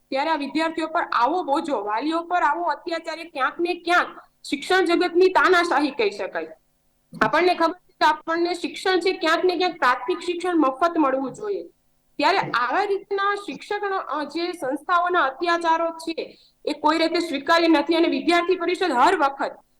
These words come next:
આ બધી વાતોની સામે લડતું આવ્યું છે. એ પછી છેલ્લે જી એમ આર એસ મેડિકલ કોલેજના ફી વધારાની બાબત હોય ત્યારે પણ વિદ્યાર્થી પરિષદે એમના આંદોલન દ્વારા એ ફી વધારાને સંપૂર્ણપણે નાબૂદ કરાવેલું.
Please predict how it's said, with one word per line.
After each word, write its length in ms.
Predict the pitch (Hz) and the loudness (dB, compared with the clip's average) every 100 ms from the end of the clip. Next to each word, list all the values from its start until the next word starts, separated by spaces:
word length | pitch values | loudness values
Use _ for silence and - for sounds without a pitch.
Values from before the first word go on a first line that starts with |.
| _ _ | _ _
આ 160 | - 294 | 2 2
બધી 280 | 359 339 381 | 2 2 4
વાતોની 540 | 311 285 294 349 - | 4 2 -2 -8 -8
સામે 280 | 339 339 330 | -4 -2 0
લડતું 400 | 254 262 - 311 | 0 -2 0 0
આવ્યું 180 | 311 320 | 2 -2
છે. 100 | 330 | -4
એ 100 | 277 | -4
પછી 300 | 311 320 320 | -4 -4 -4
છેલ્લે 260 | 294 311 | -4 -4
જી 180 | 311 277 | -4 -2
એમ 160 | 294 302 | 0 2
આર 60 | 294 | 2
એસ 80 | 302 | 2
મેડિકલ 440 | 277 262 294 302 302 | -2 -4 0 0 2
કોલેજના 500 | 277 285 277 302 285 | 2 2 2 0 -2
ફી 220 | 285 285 | -4 -2
વધારાની 500 | 269 302 285 285 294 | 2 4 2 0 0
બાબત 380 | 240 247 277 302 | 0 2 -2 -4
હોય 160 | 285 202 - _ _ | -4 -6 -12 _ _
ત્યારે 280 | 247 277 320 | 0 2 2
પણ 200 | 320 320 | 0 0
વિદ્યાર્થી 420 | 269 302 302 311 | 0 0 0 -2
પરિષદે 500 | 302 277 285 277 269 | -4 -6 -4 -4 -2
એમના 220 | 277 277 | 0 2
આંદોલન 580 | 254 247 269 269 269 269 | 2 4 2 2 0 0
દ્વારા 220 | 269 277 | 2 2
એ 100 | 262 | 0
ફી 180 | 269 269 | -2 -2
વધારાને 420 | 262 262 277 269 | -2 0 -2 -2
સંપૂર્ણપણે 720 | 269 240 - 277 277 269 254 | -4 -8 -6 -2 -2 -2 -4
નાબૂદ 380 | 262 240 233 269 | -2 0 -2 -4
કરાવેલું. 640 | - 294 294 220 185 185 | -2 2 4 2 -4 -10